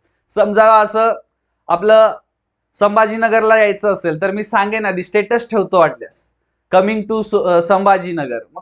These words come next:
तुम्ही तिथं येऊन भेटत चला. ठीक आहे, त्या पद्धतीनं आपण करूयात. समजा उद्या चालून धाराशिवला यायचं असेल तर मी सांगेन की बाबा धाराशिव, नागपूर, कुठं जात असेल ते सांगतो तुम्हाला. बरं,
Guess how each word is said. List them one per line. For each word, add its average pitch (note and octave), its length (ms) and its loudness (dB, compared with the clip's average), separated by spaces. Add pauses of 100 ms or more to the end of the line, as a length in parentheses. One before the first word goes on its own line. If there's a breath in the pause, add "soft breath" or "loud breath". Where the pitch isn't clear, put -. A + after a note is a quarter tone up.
तुम्ही G3+ 240 -4
तिथं G#3 280 -6
येऊन G3 240 -2
भेटत D#3+ 220 -4
चला. G#2+ 340 -14 (380)
ठीक G3+ 180 -2
आहे, G3+ 120 4 (640)
त्या G#3 100 4
पद्धतीनं G#3 520 0
आपण G3+ 240 0
करूयात. E3+ 300 0
समजा F#3+ 340 0
उद्या G3+ 300 -2
चालून G3+ 300 0
धाराशिवला G3+ 640 0
यायचं F#3+ 300 0
असेल F#3 240 -12
तर F#3+ 100 -8
मी G3+ 120 -10
सांगेन G3+ 440 -4
की F3+ 80 -6
बाबा E3+ 140 2
धाराशिव, D#3+ 520 0
नागपूर, D#3+ 600 -2
कुठं G3 200 0
जात G3 260 2
असेल G3+ 180 -8
ते A#3 160 -6
सांगतो E3+ 400 -2
तुम्हाला. B2+ 280 -12
बरं, E3+ 260 2